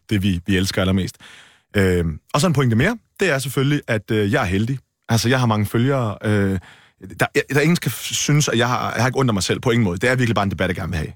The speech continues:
gang i her. Der er nogen, der ikke har så mange følgere, og som ikke, altså, som ikke har alle mulige, der så kan klage på deres vegne, øh, og så på den måde få deres profil åbnet igen.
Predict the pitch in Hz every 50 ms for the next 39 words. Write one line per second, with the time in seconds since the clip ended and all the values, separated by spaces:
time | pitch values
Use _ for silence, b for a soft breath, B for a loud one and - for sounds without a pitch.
0 | _ - - 82 - - - - - 87 - - b b b b b b b b
1 | b _ _ _ - - 92 98 104 110 123 147 165 180 170 143 - - 120 127
2 | 117 123 113 104 104 98 101 95 - 110 110 110 104 - - - 113 - 110 117
3 | 110 - - - - 104 95 107 - 110 117 120 - 117 117 107 110 113 113 113
4 | 113 104 95 - 101 101 95 - - - 101 101 110 110 104 90 95 92 98 -
5 | - 92 85 87 92 95 92 - b b b b b b b b b - 101 95
6 | 92 90 90 90 - _ _ - 104 95 - 107 92 - 95 104 95 92 90 87
7 | - 104 92 87 - - - 92 - 107 101 92 92 92 90 101 87 85 82 -
8 | 82 90 101